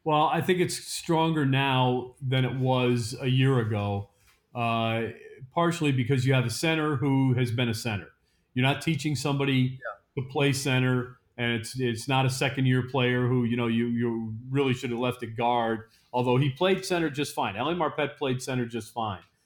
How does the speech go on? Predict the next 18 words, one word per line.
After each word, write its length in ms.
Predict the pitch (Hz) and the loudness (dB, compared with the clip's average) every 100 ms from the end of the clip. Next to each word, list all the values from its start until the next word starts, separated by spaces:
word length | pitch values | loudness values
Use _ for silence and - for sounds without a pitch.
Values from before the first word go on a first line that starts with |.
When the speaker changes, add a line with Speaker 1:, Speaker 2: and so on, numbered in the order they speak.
| _ - | _ -8
Speaker 1:
Um, 460 | 117 117 117 117 113 | -2 0 0 0 0
but, 160 | 117 - _ | -4 -6 _
you 100 | 143 | -4
know, 100 | 127 | -2
I, 300 | - 143 151 156 | 0 0 0 0
look, 160 | 131 107 147 | -2 -2 -2
I'm 160 | 185 | 0
a 60 | 185 | 2
Donovan 400 | 165 160 139 131 | 2 0 -2 -4
Smith 300 | - 123 - | -2 -4 -4
fan. 360 | 123 113 98 - _ _ _ _ _ _ - | -4 -2 -2 -6 _ _ _ _ _ _ -4
A 80 | 151 | 0
lot 260 | 147 160 | 4 4
of 140 | 208 214 | 4 0
people, 400 | 185 185 147 127 | -2 0 -4 -2
you 80 | 151 | 0
know, 280 | 123 110 - _ _ _ _ _ _ _ _ _ _ _ | 2 0 -8 _ _ _ _ _ _ _ _ _ _ _
uh, 80 | - | -18